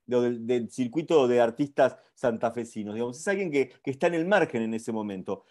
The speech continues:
y me parece que lo hace atractivo también para pensar a Saer, que está, de alguna manera, construyendo una obra todavía fuera del, del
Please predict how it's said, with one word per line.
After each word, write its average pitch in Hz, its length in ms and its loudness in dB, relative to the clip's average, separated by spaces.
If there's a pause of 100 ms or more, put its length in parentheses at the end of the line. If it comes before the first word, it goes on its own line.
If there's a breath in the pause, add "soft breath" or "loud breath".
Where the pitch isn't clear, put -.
(140 soft breath)
y - 40 -8
me 180 140 -4
parece 220 240 2
que 180 80 2
lo 175 80 4
hace 175 140 0
atractivo 156 420 -4
también 147 280 -4
para 127 180 2
pensar 117 320 -2
a 131 60 -2
Saer, 127 460 2 (260)
que 202 80 -4
está, 196 500 2
de 160 120 -4
alguna 175 280 -2
manera, 175 360 -2
construyendo 147 640 -2
una 170 160 0
obra 170 280 4
todavía 175 640 4 (340)
fuera 196 420 4
del, 117 280 -6
del 107 560 -8